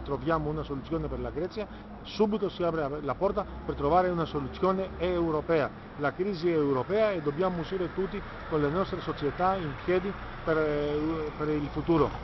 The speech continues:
Non possiamo accettare questo cannibalismo, non possiamo accettare questa guerra dei poveri, non possiamo accettare tutto quello che succede al ribasso delle nostre vite in Europa. Se c'è una competizione che dobbiamo fare le, in Europa, dobbiamo,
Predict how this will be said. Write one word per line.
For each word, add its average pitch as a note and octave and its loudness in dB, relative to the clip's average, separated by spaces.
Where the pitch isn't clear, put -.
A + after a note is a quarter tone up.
Non F#3+ 6
possiamo D#3+ 2
accettare F#3+ 0
questo F3 -2
cannibalismo, C#3 0
non F3 -2
possiamo E3 -2
accettare F3+ -2
questa E3 0
guerra D3+ 4
dei C#3 2
poveri, G3+ 2
non E3+ 2
possiamo E3+ 0
accettare C#3 2
tutto F#3 4
quello F3 2
che C#3+ -2
succede E3 2
al D3 4
ribasso C#3+ 4
delle D3+ 0
nostre D#3 -2
vite F3 0
in D#3 4
Europa. D#3+ 6
Se G#3+ 8
c'è G3+ 6
una G3+ 8
competizione F3 4
che D3+ 4
dobbiamo D3+ 6
fare D#3+ 4
le, C#3+ 2
in C#3 -2
Europa, G3+ 0
dobbiamo, E3+ 6